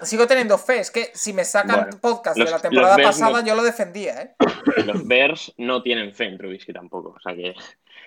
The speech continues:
Speaker 2: a ver, Trubisky es eso, la mobili-, lo único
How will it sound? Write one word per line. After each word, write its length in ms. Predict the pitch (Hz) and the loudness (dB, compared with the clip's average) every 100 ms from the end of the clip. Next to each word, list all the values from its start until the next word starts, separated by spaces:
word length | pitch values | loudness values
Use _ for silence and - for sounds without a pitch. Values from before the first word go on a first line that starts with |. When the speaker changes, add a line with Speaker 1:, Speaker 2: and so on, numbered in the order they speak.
| - | 0
Speaker 2:
a 60 | |
ver, 180 | 120 107 | 2 2
Trubisky 540 | 120 135 - 156 160 | 0 -2 0 -2 0
es 140 | 123 120 | -2 -6
eso, 180 | 101 95 | -12 -10
la 140 | 98 | -8
mobili-, 380 | 104 98 98 - | -8 -8 -10 -12
lo 200 | 80 107 | -10 -6
único 440 | 117 127 139 127 | -6 -4 -4 -4